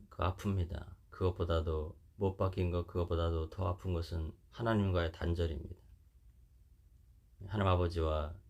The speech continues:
단절됐던 적이 없었습니다. 주 예수님은. 이 땅에 오시기 전에도 하늘 영광 누리시면서 하나님과 사랑을 하셨고,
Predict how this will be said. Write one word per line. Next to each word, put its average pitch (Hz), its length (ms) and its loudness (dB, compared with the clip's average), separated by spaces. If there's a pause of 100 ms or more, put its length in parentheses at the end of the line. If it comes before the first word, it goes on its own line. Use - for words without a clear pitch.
(140)
단절됐던 92 840 4
적이 80 180 -2
없었습니다. 82 640 -8
주 85 160 0
예수님은. 71 440 -2 (1600)
이 82 140 -2
땅에 90 180 6
오시기 85 340 4
전에도 85 580 2
하늘 101 300 2
영광 85 640 2 (360)
누리시면서 82 680 0
하나님과 95 320 0
사랑을 95 760 2
하셨고, - 520 -8